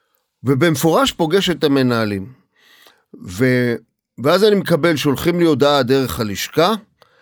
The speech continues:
"איך זה שנפגשת עם המנהלים ולא נפגשת קודם עם הוועד?" מסרתי הודעה, זה היה קודם כניסתי, שאני קובע עם מי אני נפגש.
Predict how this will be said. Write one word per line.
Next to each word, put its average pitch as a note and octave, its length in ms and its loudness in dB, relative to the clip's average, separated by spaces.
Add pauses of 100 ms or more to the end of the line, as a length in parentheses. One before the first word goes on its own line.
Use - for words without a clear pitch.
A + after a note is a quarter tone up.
(400)
"איך F#3+ 200 2
זה G3 120 2
שנפגשת E3 560 0
עם E3 200 2
המנהלים C3 760 0 (300)
ולא E3+ 260 2
נפגשת G3+ 460 0
קודם F#3 440 0
עם E3+ 180 0
הוועד?" C#3+ 400 -2 (1300)
מסרתי F3 480 0
הודעה, D#3+ 280 2
זה C#3 140 2
היה C#3+ 120 2
קודם D3+ 320 0
כניסתי, C#3 580 -4
שאני E3 420 -2
קובע C3 320 -2
עם C3 100 0
מי E3 140 -2
אני E3+ 160 -2
נפגש. C3+ 580 -8